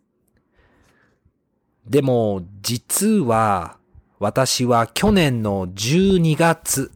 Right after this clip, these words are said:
に日本に帰るつもりでした。皆さんの今年の予定はどうですか？たくさん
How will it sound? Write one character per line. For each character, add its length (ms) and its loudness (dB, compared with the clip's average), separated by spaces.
に 300 0
日 120 -8
本 340 -2
に 220 -8
帰 320 2
る 160 -2
つ 180 -8
も 120 -2
り 100 -2
で 100 -2
し 80 -4
た。 180 -8
皆 300 -2
さ 160 0
ん 120 -6
の 380 -4
今 260 -8
年 440 -2
の 180 2
予 180 0
定 460 2
は 220 2
ど 280 0
う 40 2
で 100 -2
す 140 -6
か？ 300 -4
た 160 -8
く 140 -6
さ 160 2
ん 160 -4